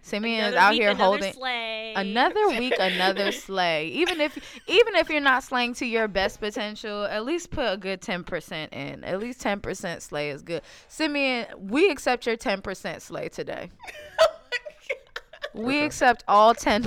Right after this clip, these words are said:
Speaker 1: percent
Speaker 3: Okay.
Speaker 1: of your hundred that you can offer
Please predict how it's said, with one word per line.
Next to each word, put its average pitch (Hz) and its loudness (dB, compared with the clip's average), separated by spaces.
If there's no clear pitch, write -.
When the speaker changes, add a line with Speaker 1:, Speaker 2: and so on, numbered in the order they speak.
Speaker 1:
percent 226 2
Speaker 3:
Okay. - -16
Speaker 1:
of 190 0
your 202 2
hundred 208 -2
that 170 -6
you 196 -10
can 185 -8
offer 165 -8